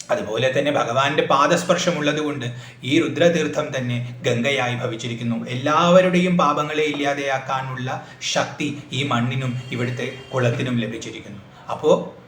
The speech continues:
ഗുരുവായൂരും ഒരു കാശിയായി മാറിയിരിക്കുന്നു. ഭഗവാന്റെ സാന്നിധ്യം കൊണ്ട് ഇതൊരു കാശിയുടെ മഹത്വത്തെ നേടിയിരിക്കുന്നു എന്ന് രണ്ടാമത്തെ ശ്ലോകത്തിൽ കവി പറയുന്നു. മൂന്നാമത്തെ ഭാഗത്തിൽ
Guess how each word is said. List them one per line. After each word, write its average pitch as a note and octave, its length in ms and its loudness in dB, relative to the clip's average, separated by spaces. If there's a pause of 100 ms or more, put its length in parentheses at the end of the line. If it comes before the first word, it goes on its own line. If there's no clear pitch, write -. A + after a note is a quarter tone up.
(140)
ഗുരുവായൂരും E3 760 8
ഒരു F3 240 -4
കാശിയായി C#3+ 540 4
മാറിയിരിക്കുന്നു. A#2 580 -6 (140)
ഭഗവാന്റെ D#3 460 4
സാന്നിധ്യം D3 600 -2
കൊണ്ട് A#2 320 -6 (240)
ഇതൊരു C#3 300 -4
കാശിയുടെ D3 840 0 (140)
മഹത്വത്തെ C3+ 560 0
നേടിയിരിക്കുന്നു A#2+ 720 -2 (260)
എന്ന് C#3 280 -2
രണ്ടാമത്തെ D3+ 600 0
ശ്ലോകത്തിൽ B2 500 -4 (280)
കവി A#2+ 140 0
പറയുന്നു. G#2+ 380 -6 (3750)
മൂന്നാമത്തെ F3+ 540 6
ഭാഗത്തിൽ D3 580 0